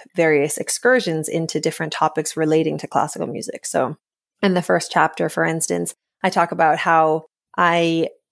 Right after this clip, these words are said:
used to lie under my dad's piano while he was playing Goldberg variations, and how I formed this attachment to music from that time, from the Baroque era. But I didn't know then that it was the Baroque era. I just knew that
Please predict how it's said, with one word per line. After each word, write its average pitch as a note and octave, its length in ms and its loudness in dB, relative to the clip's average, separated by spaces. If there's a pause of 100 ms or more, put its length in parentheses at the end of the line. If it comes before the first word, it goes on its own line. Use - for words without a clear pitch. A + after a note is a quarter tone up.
used F#3 380 0
to G3 140 0
lie E3+ 320 4
under E3 180 -2
my D#3+ 160 0
dad's E3 300 0
piano F#3+ 400 2
while E3 140 4
he D#3+ 180 -4
was D#3+ 360 0 (240)
playing E3 360 -4
Goldberg G3+ 420 2
variations, D#3+ 800 0
and D#3 200 -6 (300)
how F3+ 220 4
I E3+ 80 4
formed G3 360 0
this F3+ 140 -4
attachment - 600 -4
to D#3+ 300 -2 (380)
music G3 380 2
from E3+ 180 -4
that D3+ 160 -6
time, D#3+ 340 -4
from E3 200 -6
the D#3+ 80 -4
Baroque E3 440 0
era. - 400 0
But - 160 2
I F#3+ 100 4
didn't G#3 280 0
know G3+ 480 2 (300)
then D3+ 540 0
that E3+ 120 2
it D#3+ 120 2
was F3+ 580 2
the E3 160 -6
Baroque E3 440 2
era. C3 440 2
I E3+ 100 0
just F3 240 -4
knew E3+ 240 0
that D#3+ 200 0